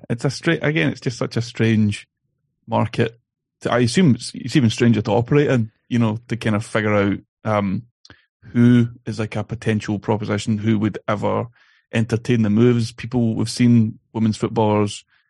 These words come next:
uh, even the kind of exodus Glasgow City had, people's situations change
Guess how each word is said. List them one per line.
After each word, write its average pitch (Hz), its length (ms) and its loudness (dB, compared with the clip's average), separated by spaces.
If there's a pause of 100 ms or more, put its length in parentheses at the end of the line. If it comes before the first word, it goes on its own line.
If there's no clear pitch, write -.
(300)
uh, 107 220 0
even 110 320 2
the 101 160 0
kind 117 200 -2
of 113 40 0
exodus 110 300 -4
Glasgow 110 320 -2
City 120 280 0
had, 113 260 2 (340)
people's 120 640 -2
situations 120 600 0
change 120 580 2